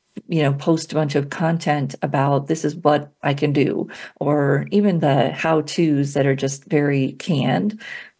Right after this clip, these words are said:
everybody's using chat G P T to write those now. They're really obvious. But when you make it personal, you can even use some of that chat G P T content.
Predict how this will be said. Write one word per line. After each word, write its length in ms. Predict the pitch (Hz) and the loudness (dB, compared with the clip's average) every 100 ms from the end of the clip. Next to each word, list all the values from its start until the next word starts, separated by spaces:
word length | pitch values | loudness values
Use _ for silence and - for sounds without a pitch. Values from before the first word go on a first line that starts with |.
| _ | _
everybody's 500 | 151 143 147 160 - | -2 0 2 0 0
using 240 | 143 147 156 | -2 -2 -2
chat 220 | 147 143 | -2 -2
G 100 | - | -2
P 120 | 175 | -4
T 180 | - 170 | -2 -2
to 140 | 214 | 0
write 240 | 190 147 143 | 0 0 -2
those 360 | 143 143 143 | 0 0 0
now. 220 | 151 147 | -2 0
They're 160 | 143 143 | 0 0
really 360 | 139 156 185 - | 0 0 0 -2
obvious. 680 | 143 156 131 135 135 139 - - - - - | -2 -2 0 2 0 -2 -12 -12 -12 -12 0
But 140 | 160 | 2
when 160 | 160 160 | 4 0
you 120 | 156 | 0
make 400 | 143 165 170 170 | 0 0 -2 0
it 160 | 151 - | 0 0
personal, 380 | 233 233 180 170 | -2 0 0 0
you 100 | 151 | 0
can 140 | 180 | -2
even 200 | 190 160 | -2 0
use 280 | 156 151 151 | 0 -2 -2
some 160 | 151 | -2
of 100 | 147 | 0
that 180 | 139 - | 0 0
chat 220 | - 143 | -2 -4
G 160 | - 147 | -2 -4
P 140 | 143 | -2
T 180 | 139 135 | -2 -2
content. 640 | 135 208 220 214 143 139 | -2 0 0 0 0 -2